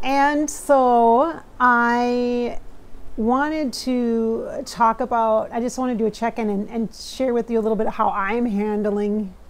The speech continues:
this whole experience that's going on in the outside world of, of being home and being home with everybody else in my family. 'Cause they're all kind of, it's like all of a sudden I got all these coworkers, but they're not helpful.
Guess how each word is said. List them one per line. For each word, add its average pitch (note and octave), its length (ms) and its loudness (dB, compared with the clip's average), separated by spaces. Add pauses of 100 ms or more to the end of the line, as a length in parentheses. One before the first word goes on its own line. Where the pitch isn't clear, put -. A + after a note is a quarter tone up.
(180)
this G#3 460 -4
whole G#3+ 600 0 (420)
experience A3 840 -2
that's G#3+ 260 -6
going A3 260 -2
on G#3+ 160 0
in G#3 100 -2
the G#3 60 -4
outside G#3+ 440 -2
world G3+ 340 0
of, G3 160 8 (320)
of G#3 180 0
being C#4+ 260 4
home A#3 260 4
and A3 80 4
being A#3+ 180 4
home A3+ 140 6
with G#3 140 2
everybody G#3 600 4
else G3+ 520 0
in B3+ 120 0
my D4+ 160 0
family. D#4 380 -4
'Cause C#4 160 -4
they're E4+ 160 2
all C#4 220 8
kind F4+ 180 -2
of, F#4 80 0
it's - 140 -2
like A#3+ 160 -2
all A#3 140 0
of C4+ 40 -2
a D4+ 60 -4
sudden B3 220 -2
I B3 40 -4
got G#3+ 160 -2
all G#3+ 120 2
these A#3 160 -4
coworkers, G#3+ 760 -2
but C4+ 140 -2
they're D#4+ 100 0
not E4+ 160 0
helpful. - 560 -4